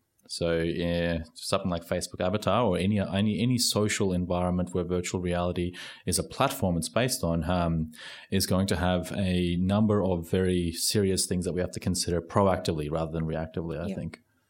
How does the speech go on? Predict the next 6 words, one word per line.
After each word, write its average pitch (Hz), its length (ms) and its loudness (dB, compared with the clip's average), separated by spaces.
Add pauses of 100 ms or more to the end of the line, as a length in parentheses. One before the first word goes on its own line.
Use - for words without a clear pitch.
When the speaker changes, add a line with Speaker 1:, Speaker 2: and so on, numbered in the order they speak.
(1400)
Speaker 2:
It's, - 280 -2
um, 220 520 -2 (800)
as 226 240 -2
much 254 240 0
as 202 120 2
it, 208 240 -2